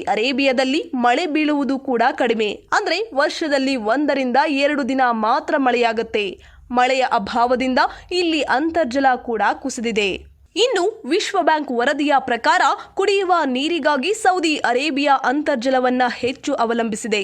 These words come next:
ಇದಕ್ಕಾಗಿ ದೇಶದ ಜಿ ಡಿ ಪಿಯ ಶೇಕಡ ಎರಡರಷ್ಟನ್ನ ನೀರಿಗಾಗಿ ಖರ್ಚು ಮಾಡ್ತಿದೆ. ದೇಶದ ಜನರು ನೀರಿಗಾಗಿ ಬಾವಿಗಳನ್ನ ಬಳಸ್ತಾರೆ, ಆದ್ರೆ ಇಡೀ ಜನಸಂಖ್ಯೆಗೆ ನೀರು ಒದಗಿಸಲು ಅಂತರ್ಜಲ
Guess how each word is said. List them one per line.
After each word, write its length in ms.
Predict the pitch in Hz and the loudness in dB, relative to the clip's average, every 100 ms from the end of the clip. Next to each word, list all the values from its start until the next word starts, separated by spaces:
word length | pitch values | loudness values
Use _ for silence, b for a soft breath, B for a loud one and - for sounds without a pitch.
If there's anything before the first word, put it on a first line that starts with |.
| - B B | -6 B B
ಇದಕ್ಕಾಗಿ 540 | 262 277 277 277 254 359 B - 269 | -4 -2 0 0 0 -2 B -6 -2
ದೇಶದ 380 | 349 339 285 269 208 | -2 0 2 2 2
ಜಿ 160 | 226 285 | -4 -2
ಡಿ 140 | 302 | -2
ಪಿಯ 220 | 285 269 262 | -2 0 0
ಶೇಕಡ 420 | 226 - 247 269 254 233 | 0 -4 -2 0 0 2
ಎರಡರಷ್ಟನ್ನ 720 | 233 262 269 247 - 311 320 359 311 | 0 2 0 0 -2 0 2 2 0
ನೀರಿಗಾಗಿ 680 | 277 349 349 285 269 285 349 | 0 0 0 2 2 0 -4
ಖರ್ಚು 420 | - 247 - - | -2 -2 -2 -4
ಮಾಡ್ತಿದೆ. 460 | 269 240 247 220 202 - B B B 233 | -2 -2 -2 -2 -2 -4 B B B -2
ದೇಶದ 380 | 294 302 277 254 226 | -2 0 2 2 2
ಜನರು 340 | 226 262 294 403 B 302 | 0 0 0 -2 B -2
ನೀರಿಗಾಗಿ 640 | 370 392 302 320 294 294 233 | 0 0 2 2 2 0 0
ಬಾವಿಗಳನ್ನ 640 | 220 254 294 277 269 262 247 | 2 2 2 0 2 2 0
ಬಳಸ್ತಾರೆ, 600 | 202 214 233 - 233 214 196 - | 0 0 0 0 0 2 -2 0
ಆದ್ರೆ 260 | 233 247 311 359 269 | 0 2 0 0 0
ಇಡೀ 160 | 262 359 339 | 0 0 0
ಜನಸಂಖ್ಯೆಗೆ 680 | 311 311 320 294 294 247 269 | -2 0 0 -2 -2 -2 -2
ನೀರು 320 | 233 254 302 | 0 -2 0
ಒದಗಿಸಲು 480 | 247 240 240 359 311 - | 0 0 -2 -2 -2 0
ಅಂತರ್ಜಲ 520 | 247 302 302 262 247 | 0 0 -2 -2 2